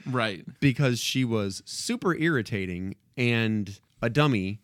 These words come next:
Speaker 2: And, you know, I mean, I'm, I'm sure she's fine now. But at the time, I just, it was oil and water. It was,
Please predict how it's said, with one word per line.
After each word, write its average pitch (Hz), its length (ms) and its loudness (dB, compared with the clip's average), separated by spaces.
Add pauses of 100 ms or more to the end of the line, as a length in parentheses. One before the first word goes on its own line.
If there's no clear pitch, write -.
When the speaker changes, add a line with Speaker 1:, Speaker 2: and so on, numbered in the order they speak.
(160)
Speaker 2:
And, 120 540 2 (460)
you 170 100 2
know, 127 320 4
I 139 80 2
mean, 139 180 4
I'm, 120 280 0
I'm 117 160 -2
sure 123 180 -2
she's 113 200 -4
fine 98 260 -2
now. - 200 -10 (360)
But 127 180 2
at 120 80 2
the 127 80 0
time, 127 460 2
I 120 100 0
just, 110 300 -2 (200)
it 127 160 2
was 120 300 0
oil 151 300 6
and 131 120 4
water. 107 440 2
It 117 160 -2
was, 101 520 -4